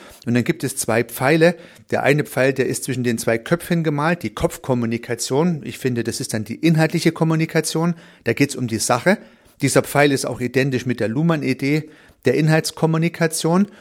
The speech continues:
Und der zweite Pfeil, der verbindet die zwei Bäuche, natürlich nur sinngemäß, die Bauchkommunikation, das Gefühl, die Beziehungsebene, die auch eine Rolle spielt,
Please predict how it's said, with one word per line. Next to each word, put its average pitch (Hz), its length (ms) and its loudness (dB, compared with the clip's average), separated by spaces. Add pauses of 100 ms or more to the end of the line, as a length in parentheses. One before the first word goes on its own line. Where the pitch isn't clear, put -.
(400)
Und - 280 2
der 107 160 2
zweite 143 360 2
Pfeil, 139 380 2 (320)
der 117 120 2
verbindet 139 720 -2
die 127 80 -6
zwei 110 220 -2
Bäuche, 151 560 4
natürlich 107 380 -4
nur 113 120 0
sinngemäß, 139 720 2 (420)
die 110 160 -2
Bauchkommunikation, 143 1080 2
das 113 200 -2
Gefühl, 147 600 2 (160)
die 120 80 -2
Beziehungsebene, 131 1040 0 (240)
die - 180 -2
auch 151 220 4
eine 131 220 0
Rolle 139 300 2
spielt, 156 500 2